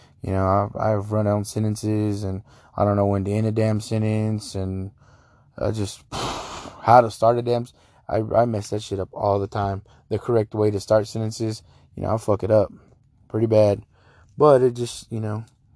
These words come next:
need to work on it myself. But yeah, that, I think that's, you know, that's, that's important. Holidays are coming. Like I said, some of the,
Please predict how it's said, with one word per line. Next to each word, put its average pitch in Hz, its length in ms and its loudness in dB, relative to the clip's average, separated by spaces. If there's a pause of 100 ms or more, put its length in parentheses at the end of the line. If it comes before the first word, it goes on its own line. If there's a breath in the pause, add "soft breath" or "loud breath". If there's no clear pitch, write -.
(100)
need 110 120 -6
to 101 60 -4
work 104 220 -6
on 104 120 -4
it 104 40 -6
myself. 107 380 -8 (320 soft breath)
But 127 100 4
yeah, 156 120 8
that, 156 180 6 (180)
I 151 100 4
think 170 180 -2
that's, 165 360 -2 (380)
you 127 80 -12
know, 123 100 -6
that's, - 260 -8
that's - 240 -8
important. 170 460 -2 (600)
Holidays 127 480 0
are 135 60 -6
coming. 135 520 -2 (180)
Like 110 180 -4
I 113 80 4
said, 139 400 4 (500 soft breath)
some 117 260 -4
of 120 60 -4
the, 127 80 -2